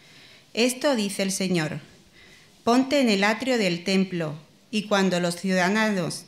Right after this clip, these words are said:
de Judá entren en él para adorar, les repites a todos las palabras que yo te mande decirles.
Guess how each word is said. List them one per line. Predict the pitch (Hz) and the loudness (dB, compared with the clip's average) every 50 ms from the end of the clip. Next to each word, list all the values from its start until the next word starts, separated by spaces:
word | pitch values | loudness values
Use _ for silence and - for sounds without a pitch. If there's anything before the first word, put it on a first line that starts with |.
| _ - | _ -10
de | 190 180 185 | -6 -4 -4
Judá | 180 185 190 190 190 202 190 175 - - - | -4 -2 -2 0 0 0 0 0 -2 -4 -2
entren | 208 208 202 196 202 165 160 170 170 | 0 0 0 0 0 -2 0 0 0
en | 170 180 | 2 2
él | 190 185 175 175 | 2 0 0 -2
para | - 170 165 170 | -4 -2 -2 -2
adorar, | 160 165 170 175 196 226 247 277 - - - - - - - - - - | -2 -2 -2 -2 -2 -2 -2 -4 -8 -14 -20 -20 -20 -20 -20 -20 -20 -10
les | - 185 202 202 185 | -2 0 2 2 2
repites | 190 185 180 185 240 233 233 - 180 175 175 | 2 -2 -2 -2 -4 -4 -2 -2 -2 -2 -2
a | 185 175 | -2 -4
todos | 175 214 226 247 262 294 277 247 | -2 -2 -2 0 -2 -2 -4 -2
las | 220 196 190 | -4 -4 -4
palabras | 190 - 185 180 196 214 233 254 269 277 269 | -4 -4 -4 -2 0 0 -2 -2 -4 -6 -6
que | - - 196 185 | -4 -4 -2 -2
yo | 196 202 202 | -2 -2 -2
te | 196 185 190 | -2 -2 0
mande | 202 214 240 254 254 247 | 0 0 0 0 0 0
decirles. | 247 247 247 - 180 165 156 156 151 151 151 143 - - | -2 -4 -4 -4 -4 -4 -4 -4 -6 -8 -8 -8 -10 -16